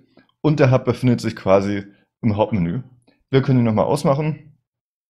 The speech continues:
Dafür einfach die Taste lange gedrückt halten. Und dann ist er auch aus.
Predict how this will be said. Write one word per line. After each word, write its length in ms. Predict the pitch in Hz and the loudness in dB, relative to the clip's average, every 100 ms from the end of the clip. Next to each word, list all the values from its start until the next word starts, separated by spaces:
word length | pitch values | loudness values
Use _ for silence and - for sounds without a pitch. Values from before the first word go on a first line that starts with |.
| _ _ _ _ _ _ _ - | _ _ _ _ _ _ _ -6
Dafür 220 | 104 98 | -4 -2
einfach 160 | 95 95 | -4 -8
die 60 | |
Taste 240 | 87 101 98 | -8 -8 -4
lange 260 | 92 95 | -2 -2
gedrückt 360 | 87 87 113 123 | -4 -6 -8 -4
halten. 540 | 113 104 110 113 - _ _ _ _ _ _ _ _ _ _ _ _ _ _ _ _ _ _ _ _ _ _ _ - | -4 -2 -4 -6 -10 _ _ _ _ _ _ _ _ _ _ _ _ _ _ _ _ _ _ _ _ _ _ _ -4
Und 100 | 98 | -2
dann 120 | 98 | -2
ist 200 | 69 - | -4 -6
er 80 | 71 | -6
auch 80 | - | -6
aus. 400 | 80 - - | -8 -8 -10